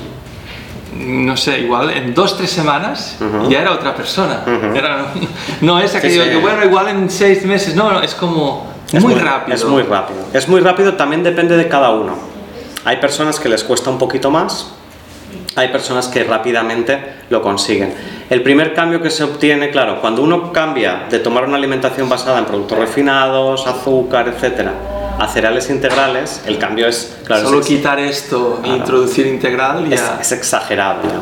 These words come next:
Speaker 2: Por eso ahí puedes notar en dos o tres semanas mucha gente se pierde peso rápidamente. Ahora que hay tantas teorías, eh, que dicen que ya no son las grasas las que hacen adelgazar, sino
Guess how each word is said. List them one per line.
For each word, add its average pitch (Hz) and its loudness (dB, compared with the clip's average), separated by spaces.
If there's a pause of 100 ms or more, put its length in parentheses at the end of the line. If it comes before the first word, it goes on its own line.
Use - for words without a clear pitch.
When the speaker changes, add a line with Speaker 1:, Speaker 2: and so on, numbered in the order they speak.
Speaker 2:
Por 107 0
eso 113 2
ahí 110 2
puedes 123 4
notar 123 2
en 127 -2
dos 123 0
o 123 -2
tres 120 -2
semanas 123 0
mucha 110 -4
gente 101 -4
se - -2
pierde 104 0
peso 104 -4
rápidamente. 156 0
Ahora 110 2
que - -4 (240)
hay 117 0
tantas - -2
teorías, 113 2 (380)
eh, 113 2
que 120 4
dicen 120 4
que 117 2
ya 117 4
no 123 -2
son 123 0
las 117 2
grasas 117 0
las 110 -2
que 113 4
hacen 110 0
adelgazar, 107 0
sino 107 0